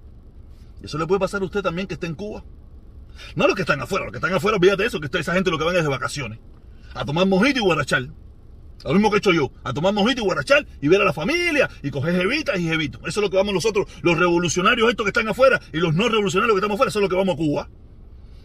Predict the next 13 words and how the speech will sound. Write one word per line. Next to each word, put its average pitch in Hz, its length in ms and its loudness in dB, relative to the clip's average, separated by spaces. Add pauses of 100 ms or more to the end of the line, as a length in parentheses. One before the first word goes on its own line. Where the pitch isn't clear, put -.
(380)
Una, 311 420 6
ver 262 180 6
la 240 120 2
familia. 170 440 -2 (160)
Dos, 285 240 8
tomar 240 220 -4
mojito 240 320 -4
a 233 80 -6
peso, 311 400 0 (140)
comer 214 260 0
en 220 80 2
paladares 208 540 2
baratas 269 500 2